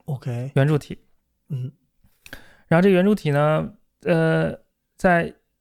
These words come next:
Speaker 2: 一八七九年发现是一个阿拉伯人发现的，他是就是很英化、很西化的一个阿拉伯人了，他指-，指挥那个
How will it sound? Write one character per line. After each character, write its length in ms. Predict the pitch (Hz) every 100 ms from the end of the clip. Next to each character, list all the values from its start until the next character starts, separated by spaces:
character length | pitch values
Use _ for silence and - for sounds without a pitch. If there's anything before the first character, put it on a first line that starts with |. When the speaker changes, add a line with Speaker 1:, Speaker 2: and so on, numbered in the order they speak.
| _ _ _ _ _ _ -
Speaker 2:
一 80 | 185
八 140 | 202
七 160 | - 208
九 100 | 139
年 160 | 131
发 160 | 139 185
现 100 | 156
是 160 | 139
一 80 | 160
个 520 | 170 160 151 143 143 175
阿 100 | 170
拉 120 | 180
伯 140 | 156
人 120 | 151
发 160 | 151 165
现 180 | 190 160
的， 80 | 143
他 160 | 135
是 220 | 139 139 143
就 140 | - 135
是 360 | 160 - 117 175 160 170
很 200 | - 135 135 190
英 240 | 196 220 220
化、 160 | 202
很 220 | 135 - 127
西 220 | - 196
化 180 | 190 147
的 80 |
一 80 | 131
个 100 | 139
阿 80 | 147
拉 140 | 143
伯 160 | 151 165
人 100 | 160
了， 80 | 165
他 120 | 139
指-， 280 | - - 151 -
指 160 | 170
挥 220 | 151 165
那 160 | 165 165
个 300 | 160 -